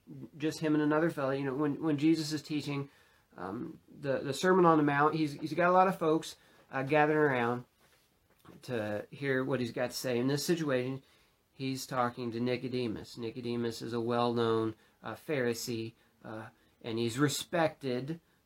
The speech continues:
and this converta-, convers-, conversation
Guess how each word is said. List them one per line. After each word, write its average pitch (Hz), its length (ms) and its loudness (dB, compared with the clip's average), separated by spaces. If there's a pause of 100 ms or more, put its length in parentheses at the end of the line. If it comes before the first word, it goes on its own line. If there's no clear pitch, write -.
(180)
and 123 400 0 (800)
this 147 240 -4
converta-, 165 640 2 (140)
convers-, 151 360 0
conversation 151 1000 2